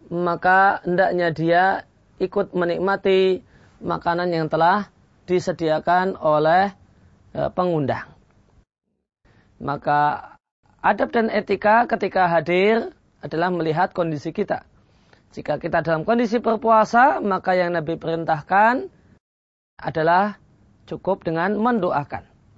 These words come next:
Namun jika kita dalam kondisi tidak berpuasa, maka Nabi perintahkan kita untuk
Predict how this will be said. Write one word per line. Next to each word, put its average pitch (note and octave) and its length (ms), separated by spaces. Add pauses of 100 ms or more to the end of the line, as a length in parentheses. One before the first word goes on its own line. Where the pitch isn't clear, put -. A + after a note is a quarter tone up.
(560)
Namun D#3 280
jika F3+ 640 (480)
kita D#3+ 280
dalam D#3+ 240
kondisi G#3+ 720 (520)
tidak F#3 320
berpuasa, G3 960
maka F#3+ 800
Nabi D#3+ 320
perintahkan G3+ 720
kita - 240
untuk F3+ 640